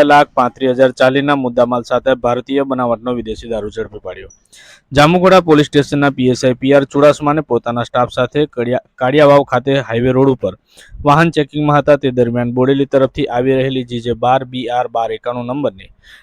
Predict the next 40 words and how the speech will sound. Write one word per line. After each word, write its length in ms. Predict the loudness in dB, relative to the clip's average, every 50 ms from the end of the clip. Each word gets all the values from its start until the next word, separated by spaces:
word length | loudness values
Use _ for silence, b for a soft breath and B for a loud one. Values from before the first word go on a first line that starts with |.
| b b
મહિન્દ્રા 400 | -2 0 2 2 2 4 2 2
કંપનીની 400 | 2 2 0 -2 -2 -2 -2 0
એક્સ 220 | -2 -4 -4 -6 -4
યુ 80 | -4
વી 60 | -4 -2
પાંચસો 400 | -2 -2 -2 -2 -2 -2 0 2
ગાડીને 380 | 2 2 2 2 0 -2 -2
વાહન 280 | 0 0 -2 -2 -4 -8
ચેકિંગ 340 | -10 -10 -12 -10 -10 -8 -6
માટે 220 | -6 -4 -4 -4
ઊભો 340 | -4 -4 -6 -4 -2 -2 -2
રહેવાનો 380 | 0 -2 -2 -4 -4 -4 -6
ઈશારો 300 | -8 -8 -6 -4 -4 -2
કરતા 380 | -2 0 -2 -2 -2 -6 -10 -10 -12 _ B B B B B B B 0
એક્સ 260 | 0 0 0 2 2
યુ 60 | 4
વી 80 | 4 4
પાંચસોના 480 | 4 0 0 0 0 0 0 0 0
ચાલકે 400 | 0 0 0 0 0 0 0 -2
ઈશારો 300 | -4 -4 -2 0 0 0
કરવા 260 | 0 0 0 0 0
છતાં 300 | -2 -4 -4 -4 -4 -2
ગાડીને 320 | -2 -2 -4 -4 -4 -4 -4
ઊભી 260 | -4 -2 -2 0 2
રાખી 260 | 2 0 0 -4 -14 -18 _ _ _ _ _ -14 -8 -4
અને 180 | -2 0 0 0
પૂરપાટ 460 | 0 -2 -2 -4 -2 0 2 0 2 2
ભગાવી 420 | 0 0 2 4 4 4 2 0 -2
શિવરાજપુર 480 | -4 0 2 2 2 2 0 -2 -2 -2
તરફ 280 | -2 0 0 0 -2 0
ભાગતા 400 | -2 -2 -2 0 _ 0 0 0
જાંબુઘોડા 440 | 0 -2 -4 -2 0 0 2 2 2
પોલીસે 360 | 0 -2 -8 -8 -8 -6 -8 -6
પાવાગઢ 480 | -4 -2 0 0 0 0 -2 -4 -4 -4
પોલીસ 220 | -6 -6 -8 -8
સ્ટેશનને 420 | -8 -10 -10 -10 -8 -8 -6 -8 -8
ગ-, 320 | -8 -6 -6 -4 -4 -4
ગાડી 220 | -4 -2 -2 -2 -2
પકડવા 360 | -4 -4 -4 0 0 2 2
માટે 260 | 2 0 -2 -2 -6